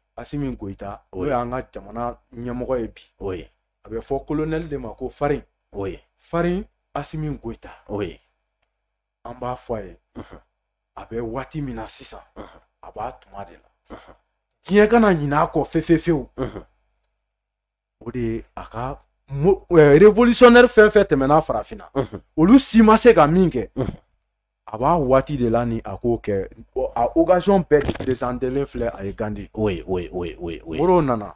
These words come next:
Speaker 2: Mhm.
Speaker 1: Kwame Nkrumah nana.
Speaker 2: Mhm.
Speaker 1: Sekou Touré nana.
Speaker 2: Mhm.
Speaker 1: Thomas Sankara nana.
Speaker 2: Mhm.
Speaker 1: A n'a ɲɔgɔnna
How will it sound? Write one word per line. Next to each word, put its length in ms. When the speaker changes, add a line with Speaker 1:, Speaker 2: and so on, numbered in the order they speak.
Speaker 2:
Mhm. 120
Speaker 1:
Kwame 240
Nkrumah 400
nana. 320
Speaker 2:
Mhm. 180
Speaker 1:
Sekou 340
Touré 240
nana. 320
Speaker 2:
Mhm. 240
Speaker 1:
Thomas 320
Sankara 300
nana. 300
Speaker 2:
Mhm. 120
Speaker 1:
A 100
n'a 180
ɲɔgɔnna 400